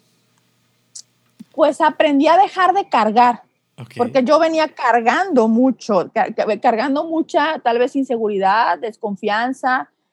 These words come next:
Speaker 1: eh, también cargando mucho control sobre lo que, sobre lo que venía haciendo. Entonces,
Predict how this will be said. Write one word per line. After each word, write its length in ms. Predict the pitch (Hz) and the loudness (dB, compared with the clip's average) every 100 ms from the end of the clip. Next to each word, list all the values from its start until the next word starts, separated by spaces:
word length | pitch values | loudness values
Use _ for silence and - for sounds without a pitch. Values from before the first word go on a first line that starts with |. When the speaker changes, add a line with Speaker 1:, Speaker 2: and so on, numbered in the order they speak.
| _ - | _ 0
Speaker 1:
eh, 460 | 226 226 220 - - | 4 4 4 0 -2
también 320 | 233 233 254 | 0 0 2
cargando 440 | 277 - 254 277 | 2 2 -2 0
mucho 340 | 285 277 311 285 | -2 -4 -4 -4
control 680 | 233 214 190 208 214 262 320 | -2 -2 -2 0 4 2 2
sobre 300 | 277 233 220 | 0 0 0
lo 180 | 196 | -2
que, 280 | 190 170 175 | -2 -4 -4
sobre 320 | 202 208 196 | -4 -4 -2
lo 140 | 190 185 | -4 -4
que 100 | 196 | -6
venía 320 | 185 190 233 | -4 -4 -4
haciendo. 720 | - 185 - 240 233 233 247 | -4 -6 -6 -6 -4 -2 -2
Entonces, 400 | 233 220 262 262 | -4 -4 -4 -6